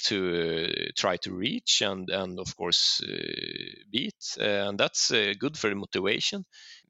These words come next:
And the, for the two first year, we were able to, uh, to beat them on the, on the male side.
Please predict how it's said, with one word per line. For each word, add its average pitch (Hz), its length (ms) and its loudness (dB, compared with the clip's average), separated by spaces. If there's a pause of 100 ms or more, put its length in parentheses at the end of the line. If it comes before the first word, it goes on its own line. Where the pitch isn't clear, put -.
(140)
And 113 140 2
the, 110 60 -2
for - 160 0
the 107 60 2
two 160 380 -2
first 120 360 2
year, 156 320 0
we 113 240 0
were 107 300 0
able 104 340 2 (100)
to, 92 580 0
uh, - 20 -4 (500)
to 104 80 -2
beat 98 300 -4
them 135 180 -2
on 92 140 0
the, - 100 0
on 92 140 -2
the 82 80 0
male 90 380 -2
side. 160 440 0